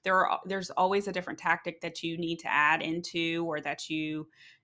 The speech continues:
can step into in order to expand your practice, to elevate your brand as the C E O of your practice, to make sure that your provider schedules are full. And it's important for you to recognize that marketing is important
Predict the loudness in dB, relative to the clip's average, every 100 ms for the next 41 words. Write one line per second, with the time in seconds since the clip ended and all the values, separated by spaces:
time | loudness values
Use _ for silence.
0 | _ -6 -2 -2 -4 4 6 6 2 0
1 | 0 -2 -2 0 0 -2 -2 2 4 6
2 | 4 4 0 -6 -4 -6 -4 0 2 2
3 | 0 4 4 4 0 -6 -6 -2 0 2
4 | 0 -2 -2 -4 -2 0 0 0 0 -2
5 | -6 _ _ _ _ _ _ _ _ _
6 | -8 -8 -6 -6 -4 0 0 0 -2 -2
7 | 0 0 -2 -8 -6 -4 -4 -4 -6 -6
8 | -10 -10 -6 -4 -4 -6 -8 -10 -10 -10
9 | 0 4 6 4 0 -8 -20 -20 -20 _
10 | -6 0 2 2 0 -2 -4 -4 -6 -2
11 | -2 -2 -4 -4 -2 2 4 4 2 0
12 | 2 2 -2 -4 0 2 2 -2 -2 -2
13 | -4 -8 -8 -6 -6 -6 -4 -2 0 -2
14 | -4